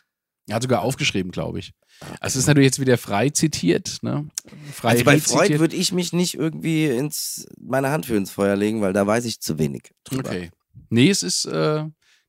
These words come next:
Speaker 1: das, also d-, bei Freud geht's ja sehr oft ums Über-Ich und das ist genau der Punkt, dass du Leute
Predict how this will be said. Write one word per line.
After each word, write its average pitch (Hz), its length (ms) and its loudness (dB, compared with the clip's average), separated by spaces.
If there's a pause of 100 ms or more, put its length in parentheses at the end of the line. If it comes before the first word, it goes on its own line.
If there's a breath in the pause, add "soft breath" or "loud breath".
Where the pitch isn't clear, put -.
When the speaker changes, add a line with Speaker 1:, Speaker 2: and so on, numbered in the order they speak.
(180)
Speaker 1:
das, - 160 -4
also 123 180 -2
d-, 143 300 -10 (100)
bei 117 180 -2
Freud 127 240 -2
geht's - 200 -2
ja 120 180 0
sehr 117 180 -2
oft - 160 -8
ums 127 160 -8
Über-Ich 127 460 -2
und 123 120 -6
das 117 120 -4
ist 135 140 -4
genau 123 240 0
der 123 120 0
Punkt, 110 240 -8
dass - 140 -6
du 117 80 -8
Leute 139 420 -2